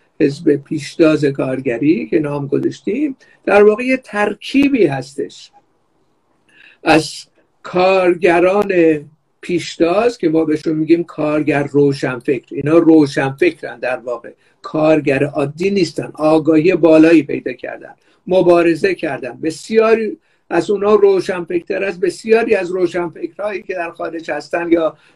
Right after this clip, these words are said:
در ایران هستن و پشت دنیای مجازی و کامپیوتر مد-، مرتب دارن مقاله می‌نویسن و غیره، روشنفکرترن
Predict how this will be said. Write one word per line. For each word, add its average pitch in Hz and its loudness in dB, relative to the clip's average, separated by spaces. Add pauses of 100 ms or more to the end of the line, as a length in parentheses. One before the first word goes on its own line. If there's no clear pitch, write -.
در 165 4
ایران 170 4
هستن 165 -2
و 160 0
پشت 165 -2 (640)
دنیای 165 4
مجازی 156 2
و 175 4
کامپیوتر 156 -2
مد-، 160 -2
مرتب 151 -6
دارن 160 -4
مقاله 143 -2
می‌نویسن 147 -8
و 151 -16
غیره، 156 -4 (300)
روشنفکرترن 170 0